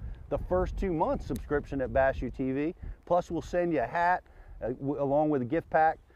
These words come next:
uh, just for subscribing and trying it. I think you guys are gonna like it. We,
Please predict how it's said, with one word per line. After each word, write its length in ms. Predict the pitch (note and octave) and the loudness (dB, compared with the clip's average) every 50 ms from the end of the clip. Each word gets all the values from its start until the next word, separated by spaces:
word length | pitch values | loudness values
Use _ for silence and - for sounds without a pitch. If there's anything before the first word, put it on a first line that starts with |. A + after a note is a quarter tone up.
| - - - - - | -20 -18 -14 -8 -2
uh, 240 | - B2+ B2+ A#2 A#2 | 0 2 2 2 2
just 200 | A#2 G#3 G3 - | 0 -2 -2 0
for 120 | F#3+ F3+ | 0 -2
subscribing 680 | - - - E3 - - - - D3 D3+ D#3+ D#3 D3 C#3 | 0 0 -2 -4 -4 -2 0 4 6 6 6 6 4 0
and 100 | A#2+ A2 | -4 -2
trying 380 | - D3 C3+ C#3 C#3+ C#3+ C#3+ | 0 0 2 2 2 2 0
it. 120 | C#3+ - - _ _ - _ _ - | -2 -4 -6 _ _ -20 _ _ -4
I 60 | A2+ | 2
think 240 | - E3+ E3+ - - | 4 4 4 4 4
you 60 | C#3 | 6
guys 240 | B2+ D3 C#3+ C3+ B2 | 8 8 8 8 6
are 20 | |
gonna 140 | A#2+ C3+ B2+ | 2 0 4
like 260 | B2 C3 C3+ C3+ - - | 6 8 8 8 6 2
it. 120 | C#3+ - | -2 0
We, 200 | C3 C3+ C3+ C3 | 0 2 2 2